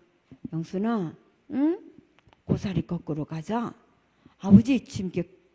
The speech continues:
깜깜해지는데 고사리가 보여?" "음, 아버지가 저기다가 키 큰 거 맡아놓고 왔어, 고사리. 가자, 꺾으러 가자."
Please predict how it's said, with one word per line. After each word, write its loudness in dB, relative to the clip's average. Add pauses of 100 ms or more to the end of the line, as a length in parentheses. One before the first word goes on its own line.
(200)
깜깜해지는데 -4
고사리가 -6
보여?" -4 (640)
"음, 0 (440)
아버지가 -6
저기다가 -6 (340)
키 -8
큰 -2
거 -6
맡아놓고 0
왔어, -8
고사리. -2 (560)
가자, -8 (240)
꺾으러 -4
가자." -6